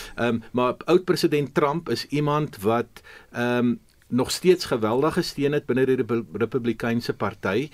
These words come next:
en hy was nou ook die afgelope week in, in Washington, hè, het hy daar 'n groot toespraak gelewer. En dit is interessant dat hy Washington D C gaan kies het om sy toespraak te lewer. En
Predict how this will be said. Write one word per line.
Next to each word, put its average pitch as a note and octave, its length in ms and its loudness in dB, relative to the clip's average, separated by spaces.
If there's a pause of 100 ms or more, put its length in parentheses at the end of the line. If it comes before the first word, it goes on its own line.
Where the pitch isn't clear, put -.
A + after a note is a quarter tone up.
(300)
en A2 140 2
hy A2+ 80 2
was B2 220 0
nou D#3 180 4
ook E3 100 2
die D#3 100 4
afgelope D3+ 500 0
week C3+ 260 2
in, C#3 220 -2
in B2+ 160 -2
Washington, B2 540 -2
hè, G#2 240 -2
het G#2 140 -4
hy A2+ 160 0
daar A#2 400 -2
'n A2+ 60 -2
groot - 340 -2
toespraak C3 500 -2
gelewer. G2 220 -2
En G2 80 -4
dit - 80 -4
is - 60 -8
interessant D#3 400 -6
dat B2 120 -4
hy A#2 80 0
Washington G#2+ 540 -4
D F#2 60 -8 (160)
C A#2 220 -6
gaan G#2 160 -6
kies C3+ 240 -4
het - 140 -4 (380)
om C3 220 0
sy B2+ 280 0
toespraak A#2 560 -2
te A#2 100 0
lewer. G#2 420 2 (340)
En C3+ 220 0